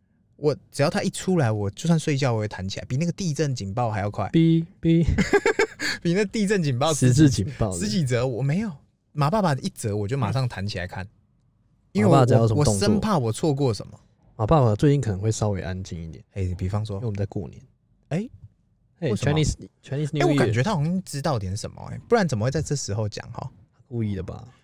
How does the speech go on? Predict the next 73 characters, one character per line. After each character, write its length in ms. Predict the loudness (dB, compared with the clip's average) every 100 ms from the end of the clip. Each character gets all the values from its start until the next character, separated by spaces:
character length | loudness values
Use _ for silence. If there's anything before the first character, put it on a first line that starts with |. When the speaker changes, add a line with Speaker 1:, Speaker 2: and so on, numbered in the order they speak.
| _
Speaker 1:
对 320 | -2 2 2 2
啊。 420 | 0 -2 -4 -8 _ _
Speaker 2:
其 100 | -2
实 40 | 2
他 160 | 2 0 _
到 180 | -2 0
这 140 | 0
个 160 | 0 0
阶 260 | 0 0
层 200 | 0 -2
已 60 | -6
经 180 | -6 -4
有 160 | -2
一 20 |
点， 340 | -2 -2 -4 -8 -8
有 140 | -4
一， 100 | -4 -6 -12
有 220 | -10 -10 -8
社 220 | -2 2
会 80 | 2
资 160 | 0
源 180 | -4 -6
了。 60 | -10 -18 _
Speaker 1:
对 140 | -6 -6
啊。 280 | -8 -14 -18 _ _
Speaker 2:
所 160 | -6 -2
以 40 |
他 120 | 0 2
都 160 | 2
可 100 | 2
以 80 | 2
掌 240 | 0 -6
控 240 | -6 -6 -6
这 120 | -8
些 420 | -6 -6 -8 -10 -14 _ -16 -14
物 80 | -18
价 240 | -10 -10
起 240 | -10 -12 -16
伏。 180 | -18 -20 -20 _ -6
Speaker 1:
真 180 | 0 0
的， 100 | 0
真 200 | -2 -6
的， 100 | -6
真 180 | -10 -10
的。 80 | -8
Speaker 2:
你 60 | -6
看， 120 | -4
像 200 | -4 -4 -8 -14
现 200 | -14 -8
在 80 | -8
印 180 | -6 -4
钞 240 | -4 -4
印 120 | -8
成 120 | -10 -12
这 100 | -14
样， 80 | -20 -20
股 60 | -10
票 160 | -4
涨 180 | -2 -2
成 120 | -6
这 100 | -4
样， 140 | -4 -4 -6
然 80 | -6
后 220 | -2 -4 -4
通 140 | -4 0
货 100 | 2
膨 200 | 0 -2
胀 120 | -2
又 80 | -4
这 100 | -6
样 140 | -8
子， 120 |
Speaker 1:
对。 40 | -12